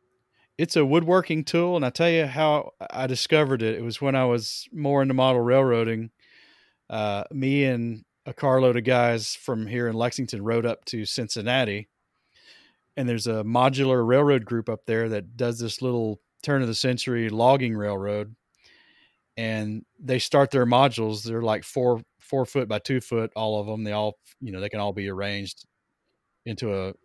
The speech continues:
complete layout. But basically, they start this thing. It's two foot by four foot, you know, in the horizontal, and they put about between six and twelve inches of white beadboard foam up on top of it,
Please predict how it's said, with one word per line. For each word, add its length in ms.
complete 320
layout. 520
But 280
basically, 500
they 120
start 360
this 180
thing. 300
It's 240
two 180
foot 240
by 140
four 260
foot, 300
you 80
know, 220
in 160
the 80
horizontal, 720
and 120
they 100
put 200
about 380
between 640
six 420
and 120
twelve 360
inches 340
of 140
white 340
beadboard 480
foam 260
up 160
on 140
top 300
of 180
it, 140